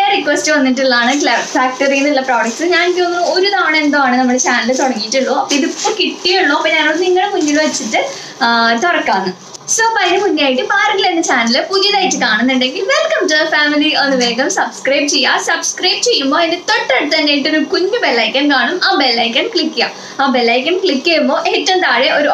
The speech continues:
ഓപ്ഷൻസ് എന്ന് പറഞ്ഞിട്ട് വരും. ക്ലിക്ക് ചെയ്യുമ്പോ അപ്പൊ ആ ഓപ്ഷൻസിനകത്ത് നിന്ന് all എന്നുള്ളത്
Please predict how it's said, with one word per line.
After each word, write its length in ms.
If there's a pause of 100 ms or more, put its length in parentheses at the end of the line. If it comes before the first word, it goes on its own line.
ഓപ്ഷൻസ് 480
എന്ന് 140
പറഞ്ഞിട്ട് 280
വരും. 240
ക്ലിക്ക് 380
ചെയ്യുമ്പോ 380 (320)
അപ്പൊ 180
ആ 40 (120)
ഓപ്ഷൻസിനകത്ത് 720
നിന്ന് 160 (200)
all 240 (120)
എന്നുള്ളത് 380